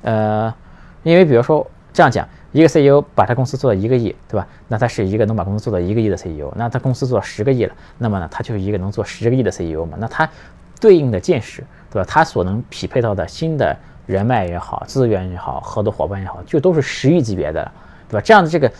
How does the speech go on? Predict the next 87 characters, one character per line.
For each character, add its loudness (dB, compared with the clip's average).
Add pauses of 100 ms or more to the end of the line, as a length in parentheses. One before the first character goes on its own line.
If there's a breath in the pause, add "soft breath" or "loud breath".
(140 loud breath)
C 4
E 10
O 8
的 6
水 -2
平 -6
呢， -2
自 -4
然 2
就 0
变 0
成 -10
了 -10
一 -4
个 -4 (400 soft breath)
十 0
亿 4
级 -2
别 -6
的 -10 (260 soft breath)
公 -4
司 -8
C -10
E -12
O， -16 (300 soft breath)
因 0
为 2
他 4
是 0 (520 soft breath)
身 2
边 4
的 0
一 -2
些 -6
东 -4
西 -8
啊， -12 (260 soft breath)
说 -2 (240)
这 -10
个 -2
见 2
识 -6
啊， -6
对 -12
吧？ -8
人 -4
脉 -2
圈 -8
子 -4
啊， -4
各 0
种 -4
东 -4
西 -6
啊， -4
都 0
是 -2
水 -4
涨 -6
船 -8
高， -4
会 -4
跟 4
着 0
走 -8
的。 -12 (260 loud breath)
然 0
后 -2
他 2
的 4
见 2
识 -6
会 -2
不 -4
断 4
的 -4
在 -6
这 -4
里 -6
面 -12
成 -8
长， -6
速 -20
度 -8
非 -8
常 -6
快。 -10